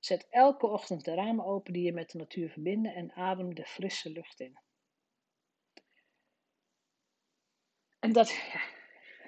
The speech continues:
ik moet zeggen, deze vind ik zelf ook wel lastig. Vooral als het zo koud is. Van, "Ach, maar het is zo koud." Maar ik snap het wel en ik ga het ook niet, eh, tegenspreken. In het geheel niet zelfs, want volgens mij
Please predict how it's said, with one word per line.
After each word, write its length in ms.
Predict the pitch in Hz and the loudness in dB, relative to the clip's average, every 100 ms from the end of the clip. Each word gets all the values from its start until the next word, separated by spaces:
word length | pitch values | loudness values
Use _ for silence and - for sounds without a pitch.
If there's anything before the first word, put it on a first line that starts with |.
| - | -14
ik 240 | - - | -14 -12
moet 120 | - | -2
zeggen, 300 | - - 180 - - - | -2 -2 -8 -14 -20 4
deze 280 | 269 - | 6 6
vind 200 | 190 208 | 4 2
ik 120 | 175 - | 2 0
zelf 280 | 175 180 | 0 2
ook 100 | 220 | -2
wel 120 | 220 175 | 0 2
lastig. 500 | 165 170 - - - _ - _ | 2 0 -6 -12 -14 _ -20 _
Vooral 380 | - 175 175 175 | -6 -2 -2 -2
als 120 | 190 | -6
het 120 | - - | -4 -2
zo 100 | 175 | -2
koud 340 | - 185 214 - | -4 -4 -4 -2
is. 260 | 160 220 | -2 -4
Van, 220 | - - 285 | -8 -14 -10
"Ach, 260 | 196 - | -8 -6
maar 100 | 180 | -2
het 140 | 160 156 | 0 0
is 180 | 156 | -2
zo 140 | - 160 | -2 -6
koud." 500 | - 240 185 196 - | -8 -8 -6 -8 -8
Maar 220 | 202 202 _ _ _ _ _ _ | -10 -10 _ _ _ _ _ _
ik 140 | - - | -6 -2
snap 280 | 269 285 | 0 2
het 140 | 190 170 | 2 2
wel 380 | 247 214 190 - | 8 10 8 6
en 160 | 220 | -2
ik 140 | 226 - | -4 -2
ga 120 | 240 | 0
het 120 | 226 | 0
ook 160 | 247 226 | 0 2
niet, 280 | 214 - | 0 0
eh, 300 | 190 185 190 180 _ _ _ - - | -2 0 0 -4 _ _ _ -20 0
tegenspreken. 840 | - 294 277 - 175 180 226 349 - _ | 6 8 6 4 4 6 4 -4 -10 _
In 100 | 180 | -6
het 100 | 190 | 4
geheel 260 | 226 254 | 6 6
niet 220 | 262 285 | 4 0
zelfs, 320 | - 170 247 - | 0 0 0 -2
want 260 | 196 202 _ _ _ _ _ _ _ _ _ | -4 -4 _ _ _ _ _ _ _ _ _
volgens 320 | - 202 185 | 0 2 4
mij 440 | 220 214 214 202 | 4 6 6 4